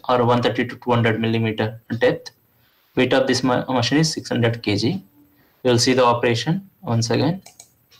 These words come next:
See here, the roller is also there. The roller is compacting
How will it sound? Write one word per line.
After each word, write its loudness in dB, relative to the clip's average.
See 2
here, 2
the 2
roller 4
is 2
also 2
there. 2
The 2
roller 4
is 0
compacting -4